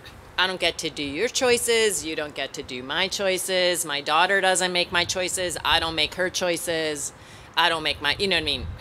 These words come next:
I come from a place of everyone makes their own choices, so I think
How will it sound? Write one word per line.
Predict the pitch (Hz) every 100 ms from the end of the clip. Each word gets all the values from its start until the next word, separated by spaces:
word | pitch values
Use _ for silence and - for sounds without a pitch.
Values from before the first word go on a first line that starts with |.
| - -
I | 208
come | 226 220
from | - 190
a | 175
place | 180 170
of | 165 139
everyone | - 165 190 175
makes | 156 143
their | 151 135
own | 135
choices, | - 135 135 104 110
so | - 139 127 - - - - - - - -
I |
think | 160 247 220 -